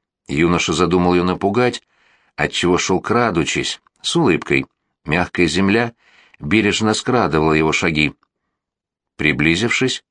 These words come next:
Артём остановился. Понял, что Сол плачет. Она сидела, обхватив ноги, прижав лицо к коленкам, и плакала.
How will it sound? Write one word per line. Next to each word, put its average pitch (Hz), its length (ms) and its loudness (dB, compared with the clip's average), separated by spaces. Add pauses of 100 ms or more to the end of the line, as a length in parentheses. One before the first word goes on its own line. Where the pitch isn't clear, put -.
Артём - 360 -2
остановился. 135 760 -2 (520)
Понял, 90 340 0
что 90 220 0
Сол 101 300 0
плачет. 110 560 -4 (640)
Она 82 200 0
сидела, 90 380 0
обхватив 85 500 0
ноги, 98 480 0 (280)
прижав 80 400 0
лицо 85 280 0
к - 60 -8
коленкам, 104 640 -2 (380)
и 131 100 0
плакала. 80 580 0